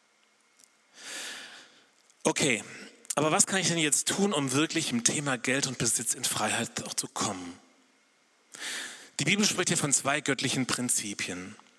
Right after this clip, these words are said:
Und Gott lädt dich heute ein, diese Prinzipien entweder zum ersten Mal zu lernen oder wieder ganz neu damit durchzustarten. Und ganz wichtig, beide dieser Prinzipien gehören zusammen.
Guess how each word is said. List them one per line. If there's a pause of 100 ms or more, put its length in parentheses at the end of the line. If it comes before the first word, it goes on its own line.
(800)
Und
Gott
lädt
dich
heute
ein,
diese
Prinzipien
entweder
zum
ersten
Mal (760)
zu
lernen
oder
wieder
ganz
neu
damit
durchzustarten. (2000)
Und
ganz
wichtig, (720)
beide
dieser
Prinzipien
gehören
zusammen.